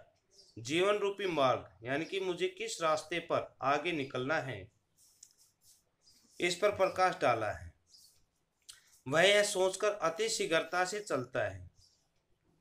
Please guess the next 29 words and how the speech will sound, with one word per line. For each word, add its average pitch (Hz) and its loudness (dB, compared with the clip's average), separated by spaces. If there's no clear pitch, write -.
यानी 123 -6
कि 165 -4
मनुष्य 165 -2
यह 160 2
सोचकर 151 -2
अति 156 -2
शीघ्रता 139 -2
से 185 -6
या 156 6
जल्दी 165 0
जल्दी 165 0
से 185 -2
चलता 151 0
है 117 2
कि 156 -4
कहीं 170 -2
उसे 160 -6
रास्ते 131 -4
में, 113 -6
कहीं 143 0
उसे 160 0
रास्ते 156 2
में 196 -2
चलते 160 -2
चलते 165 -4
रात 135 2
न 143 -4
हो 117 -10
जाए। 87 -18